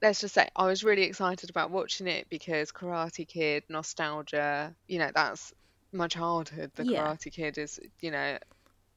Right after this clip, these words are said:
Speaker 1: something that I watched as a kid and, and really loved. And I was blown away that they'd managed to get characters,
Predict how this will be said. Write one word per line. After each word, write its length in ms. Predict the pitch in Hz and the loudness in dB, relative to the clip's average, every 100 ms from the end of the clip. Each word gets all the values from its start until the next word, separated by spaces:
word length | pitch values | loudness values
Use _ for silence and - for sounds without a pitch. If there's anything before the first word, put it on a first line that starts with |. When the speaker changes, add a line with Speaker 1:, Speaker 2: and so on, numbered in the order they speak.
| _ - | _ -6
Speaker 1:
something 380 | 170 - 147 | -6 -4 -4
that 100 | 156 | -2
I 100 | 87 | -2
watched 320 | 147 143 - 170 | -2 -6 -8 -8
as 100 | 156 | -8
a 60 | |
kid 320 | 170 165 156 | -4 -4 -2
and, 140 | 156 - | -8 -8
and 200 | 160 165 | -8 -6
really 240 | 160 156 | -8 -6
loved. 380 | 156 147 147 - | -2 -2 -2 -6
And 120 | 156 | -4
I 160 | 156 160 | -2 -2
was 520 | 156 160 160 - - - _ _ _ - _ - - - | -4 -6 -6 -12 -14 -20 _ _ _ -20 _ -20 -20 0
blown 300 | 202 196 180 | 6 8 8
away 480 | 175 190 180 160 151 | 2 2 2 4 2
that 200 | 151 - | 2 2
they'd 260 | 160 156 - | 2 0 -2
managed 320 | 165 160 160 | -2 -2 -4
to 80 | 165 | -2
get 240 | 156 135 - | 2 2 0
characters, 1120 | 165 160 - - 175 156 156 156 - - | 0 2 0 -4 -2 0 -2 -8 -18 -20